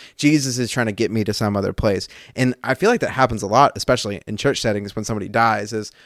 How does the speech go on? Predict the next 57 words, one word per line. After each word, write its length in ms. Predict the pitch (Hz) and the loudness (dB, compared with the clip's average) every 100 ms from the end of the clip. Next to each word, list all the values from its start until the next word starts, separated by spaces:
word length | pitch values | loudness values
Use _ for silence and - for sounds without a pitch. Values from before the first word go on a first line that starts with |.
| _ - | _ 0
"Well, 240 | 123 120 | 2 2
I 60 | 113 | 2
have 160 | 139 | 2
this 120 | 123 - | 0 -2
underlying 500 | 131 123 113 107 110 | 0 2 4 4 6
motive, 320 | 143 113 104 | 6 6 2
right, 180 | 107 107 | -4 -4
of 340 | 107 107 - _ _ - | -6 -10 -20 _ _ -14
showing 320 | - 113 107 | -2 0 2
them 100 | 101 | 0
Jesus 380 | 101 104 104 - | -2 -2 -4 -10
'cause 140 | 107 | -10
they 80 | 104 | -8
don't 140 | 101 | -6
know 120 | 90 98 | -6 -6
Jesus, 420 | 98 101 104 - | -4 -6 -6 -6
or 100 | 101 - - | -8 -10 0
making 320 | 120 127 123 | 2 4 2
sure 320 | 107 131 120 | 0 4 4
they 240 | 113 110 110 | 4 2 2
ha-, 160 | 117 - _ _ _ | -2 -12 _ _ _
they 140 | 117 117 | -2 0
say 160 | 151 | 2
the 80 | 123 | 2
proper 300 | 131 113 117 | 4 4 4
things 280 | 107 110 104 | 0 -2 -2
w-, 160 | 104 - | -4 -4
while 140 | 113 107 | 0 0
they 120 | 107 | 0
grieve 460 | 104 110 107 107 104 | 0 0 0 -2 -6
and 160 | 104 | -10
they 120 | - 110 | -8 -4
feel 260 | - 120 | 0 0
the 60 | 104 | 0
proper 360 | - 101 - | 0 0 0
way." 360 | 104 110 107 98 _ _ _ _ _ | 0 2 2 -2 _ _ _ _ _
And 140 | 120 117 | -8 -2
I 140 | 127 | 0
think 180 | 123 160 | 0 0
it's, 140 | 131 - _ _ | -4 -8 _ _
it's 140 | 123 117 | -8 -6
really 360 | 113 139 185 | 0 4 4
telling 280 | 180 147 143 | 4 0 0
about 180 | 117 98 | 0 0
Jesus 360 | 127 123 107 - | -2 -4 -4 -8
that 100 | 98 | -6
he 160 | 131 | -4
does 320 | 113 120 160 135 | 0 2 2 2
know 200 | 104 98 | 0 0
these 280 | 101 101 | -4 -6
things, 340 | - 98 110 - _ _ _ - | -6 -6 -8 -12 _ _ _ -6
and 140 | 120 | -2
yet 140 | 117 113 | -2 -2
that 140 | 110 | -2
doesn't 280 | 117 123 143 | -2 -2 -4
stop 400 | - 113 107 - | -2 0 0 -2
him 260 | 110 104 | -6 -6